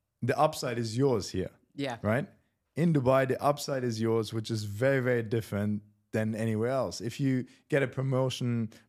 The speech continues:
Speaker 1: back home, you get a couple hundred quid more or a couple thousand more, but your expenses keep growing as well, right? So
Speaker 2: Yeah.
Speaker 1: the upside is never really yours. Here, if you really go,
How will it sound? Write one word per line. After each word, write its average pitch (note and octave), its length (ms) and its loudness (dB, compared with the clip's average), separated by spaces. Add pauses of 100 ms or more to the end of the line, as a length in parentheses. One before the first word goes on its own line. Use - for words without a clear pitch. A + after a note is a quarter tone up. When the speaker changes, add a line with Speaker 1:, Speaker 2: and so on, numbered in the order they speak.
Speaker 1:
back A#2+ 200 4
home, C#3+ 400 2 (320)
you A#2+ 220 2
get A#2+ 180 2
a A2+ 80 0
couple C#3+ 280 0
hundred C3 260 0
quid B2+ 200 0
more A#2 420 2 (280)
or G2+ 180 -2
a - 20 -4
couple C3+ 260 -4
thousand C3+ 420 4
more, A#2 300 0
but B2 300 0
your C#3+ 140 2
expenses D#3+ 500 -4
keep D3+ 180 -6
growing D3+ 340 0
as B2+ 140 -2
well, D3 180 2
right? C3+ 300 -2
So D3 140 2
Speaker 2:
Yeah. B2+ 200 2 (320)
Speaker 1:
the B2 120 2
upside D#3+ 360 2
is C#3 120 0
never D3 360 4
really C3+ 260 2
yours. C3 400 2 (300)
Here, D3+ 420 4 (320)
if C#3 180 0
you D3+ 100 6
really D#3+ 300 4
go, D3 540 4